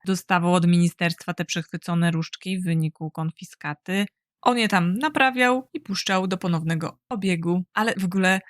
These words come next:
wybitne, że możesz dostać jako jedenastolatek różdżkę po jakimś zbrodniarzu. Tam, tam, tam. No, jakieś konkretne procesy musiały tam zachodzić, bo Harry Potter po swoim procesie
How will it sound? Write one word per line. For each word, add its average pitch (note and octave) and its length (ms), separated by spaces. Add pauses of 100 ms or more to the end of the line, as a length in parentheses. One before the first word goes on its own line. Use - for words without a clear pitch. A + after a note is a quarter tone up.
(260)
wybitne, F3 720
że F#3 140
możesz F#3+ 360
dostać G3 640
jako F#3+ 240
jedenastolatek F#3+ 1040
różdżkę G#3 720 (140)
po F#3 340
jakimś F3+ 840 (100)
zbrodniarzu. D#3+ 880 (360)
Tam, C#3+ 180
tam, D#3 220
tam. C#3 340 (360)
No, B3 140 (100)
jakieś G#3+ 280
konkretne G3+ 520
procesy F#3+ 420
musiały F#3+ 440
tam F3 180
zachodzić, F3+ 520
bo E3+ 200
Harry F3 240
Potter E3+ 340
po F3+ 120
swoim E3+ 380
procesie F3 500